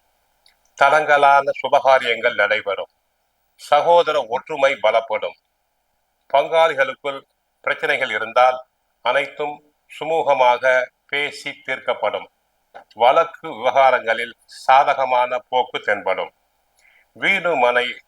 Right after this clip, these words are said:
வாங்கும் விற்கும் அமைப்பு உண்டாகும். என்றைக்கோ வாங்கி போட்ட இடத்தினை நல்ல விலைக்கு விற்பீர்கள். ரியல் எஸ்டேட் துறையில்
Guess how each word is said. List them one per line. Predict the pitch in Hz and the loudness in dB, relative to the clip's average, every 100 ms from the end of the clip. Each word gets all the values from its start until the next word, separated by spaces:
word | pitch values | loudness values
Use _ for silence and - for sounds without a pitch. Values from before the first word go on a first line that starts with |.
| _ _ _ _ - | _ _ _ _ -12
வாங்கும் | 107 123 147 - 139 139 _ | 2 4 4 -2 -8 -10 _
விற்கும் | 101 131 - - 139 - | -4 -4 -4 -8 -8 -2
அமைப்பு | 117 131 139 - 143 | 2 2 0 -6 -8
உண்டாகும். | 95 92 82 - 80 _ _ _ _ _ _ _ | -8 -2 -2 -2 -10 _ _ _ _ _ _ _
என்றைக்கோ | 104 120 135 131 139 135 | -2 -2 0 -4 -2 0
வாங்கி | 110 123 131 | 2 2 0
போட்ட | - 113 120 | -6 -4 -4
இடத்தினை | 104 107 117 117 113 123 - _ | -4 -2 -4 -2 -4 -6 -12 _
நல்ல | - 107 127 135 | -2 0 2 2
விலைக்கு | 107 107 104 123 | 2 -2 -2 -8
விற்பீர்கள். | 101 - 101 85 90 - _ _ _ _ _ _ _ _ _ - | -8 -8 -8 -6 -8 -10 _ _ _ _ _ _ _ _ _ -6
ரியல் | 107 139 139 | -2 0 0
எஸ்டேட் | - 117 - | -2 -6 -4
துறையில் | 113 113 131 | -2 -2 -4